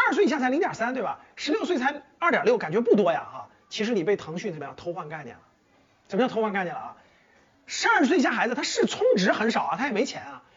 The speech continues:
但是他花很多时间在游戏上呀。不信腾讯公布一个数字，十二岁以下的在游戏上花多少时间，十六岁以下的在游戏上花多少时间，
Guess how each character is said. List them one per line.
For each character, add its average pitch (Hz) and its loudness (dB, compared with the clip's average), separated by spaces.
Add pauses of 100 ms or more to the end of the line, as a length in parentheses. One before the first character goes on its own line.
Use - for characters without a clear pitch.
(140)
但 453 6
是 403 4
他 381 4
花 427 0
很 320 0
多 339 2
时 285 2
间 392 4
在 392 4
游 175 2
戏 170 -2
上 160 -6
呀。 - -14 (920)
不 392 4
信 427 4
腾 240 2
讯 320 4
公 320 4
布 311 2
一 240 0
个 262 0
数 285 -4
字， 214 -4 (100)
十 - 0
二 359 4
岁 269 0
以 202 2
下 233 0
的 - -8 (100)
在 226 -2
游 196 0
戏 247 -2
上 - -4
花 190 -6
多 185 -2
少 170 -4
时 - -12
间， 123 -16 (160)
十 - -4
六 339 4
岁 240 0
以 - 2
下 202 0
的 180 -2
在 185 -4
游 160 2
戏 294 0
上 - -6
花 196 -6
多 202 -2
少 - -4
时 - -6
间， 226 -2